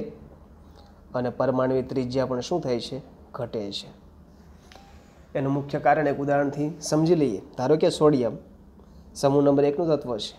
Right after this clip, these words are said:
મેગ્નેશિયમ સમૂહ નંબર બેનું તત્વ છે. સોડિયમ જે છે એની ઇલેક્ટ્રોન રચના આ રીતે હોય છે, બે, આઠ અને એક. મેગ્નેશિયમ માટે વાત કરીએ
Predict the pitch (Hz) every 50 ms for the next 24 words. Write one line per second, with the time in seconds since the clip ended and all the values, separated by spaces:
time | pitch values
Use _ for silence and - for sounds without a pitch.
0 | - - 127 135 135 147 147 143 147 - 151 139 - - 135 131 131 120 117 113
1 | 117 123 143 185 - - - - 143 139 131 127 120 101 104 101 87 - 90 82
2 | - - - - - - - - - - - - - - - - - - - -
3 | - - - - - 143 143 147 165 180 185 185 160 160 151 139 - - 151 180
4 | - - - - - - - - - - - - - - - - - - - -
5 | - - 139 143 147 147 151 147 - 156 151 147 147 - 160 156 135 147 160 160
6 | 156 143 - 131 123 123 123 123 - - 165 139 139 139 139 143 139 131 123 120
7 | - 131 127 135 185 - - - 127 123 117 - - - - - - - - -
8 | 131 131 143 147 147 147 - 151 143 139 135 139 139 131 131 131 - 135 135 139
9 | 147